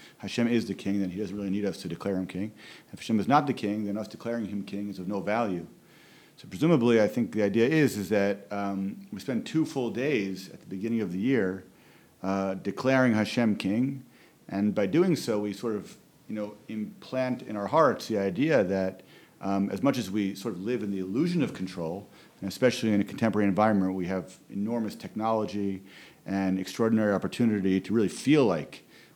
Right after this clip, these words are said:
we can make phenomenal advancements. When push comes to shove, uh, we're not really in control. And it's about that, that awareness that, for me, Rosh Hashanah and Yom Noraim is about trying to facilitate. When we had covid,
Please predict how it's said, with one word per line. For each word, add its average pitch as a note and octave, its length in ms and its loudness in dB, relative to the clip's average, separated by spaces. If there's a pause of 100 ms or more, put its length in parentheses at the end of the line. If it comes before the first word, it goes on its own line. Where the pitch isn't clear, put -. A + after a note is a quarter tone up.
we G#2+ 80 -6
can G#2 200 -4
make G2+ 280 -2
phenomenal G2+ 680 2 (220)
advancements. F#2 840 0 (380)
When G#2 100 -6
push D#3+ 180 4
comes B2+ 160 4
to A2+ 60 -4
shove, C#3+ 600 4
uh, A2 220 -8
we're A2 60 -4
not E3 220 2
really G2+ 260 0
in F2 100 -6
control. - 500 -14
And G2+ 120 -10
it's F#2+ 100 -10
about A2+ 400 0
that, A2 160 0 (300)
that G#2 160 4
awareness G2+ 720 2 (120)
that, F#2+ 420 -12
for F#2 100 -14
me, A2+ 400 -4 (280)
Rosh G2+ 140 -12
Hashanah G#2+ 480 -2
and G2 120 0
Yom A2+ 200 4
Noraim G#2+ 500 4
is F#2+ 120 -6
about G#2 260 4
trying G2+ 260 0
to F2+ 80 -6
facilitate. F#2+ 640 0
When F#2 300 -4
we F2+ 140 -2
had G#2 160 0
covid, A2 500 6